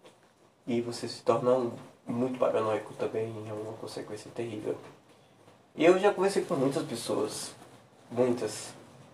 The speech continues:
sejam pra amizade, sejam pra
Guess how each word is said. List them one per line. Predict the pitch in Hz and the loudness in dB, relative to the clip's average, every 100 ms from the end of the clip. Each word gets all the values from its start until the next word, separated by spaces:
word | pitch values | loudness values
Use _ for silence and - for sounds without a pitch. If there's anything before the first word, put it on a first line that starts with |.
| - | -4
sejam | - 123 120 | 0 2 0
pra | - 110 | 0 2
amizade, | 104 107 120 113 117 117 117 117 | 2 2 4 6 6 4 0 -2
sejam | - 123 113 113 | -4 -2 -2 -2
pra | 113 - 107 110 | -2 2 2 2